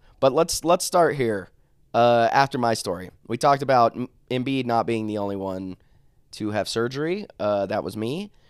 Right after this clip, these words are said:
But now let's talk about the only one that actually really matters that you guys care about, and that's Joel Embiid.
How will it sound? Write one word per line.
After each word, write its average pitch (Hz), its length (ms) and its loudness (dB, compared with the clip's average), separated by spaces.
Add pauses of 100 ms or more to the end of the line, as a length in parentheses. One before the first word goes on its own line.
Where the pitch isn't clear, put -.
(160)
But 131 180 -2
now 151 200 0
let's 190 140 -2
talk 170 180 4
about 147 180 2
the 135 120 0
only 131 180 0
one 120 140 0
that 107 80 -2
actually 107 340 -4
really 151 360 0
matters 101 460 -4
that 101 120 -4
you 98 80 -8
guys 98 200 -4
care 101 200 -4
about, 101 320 -2 (580)
and 156 180 4
that's 147 180 4
Joel 110 400 2
Embiid. 76 320 -16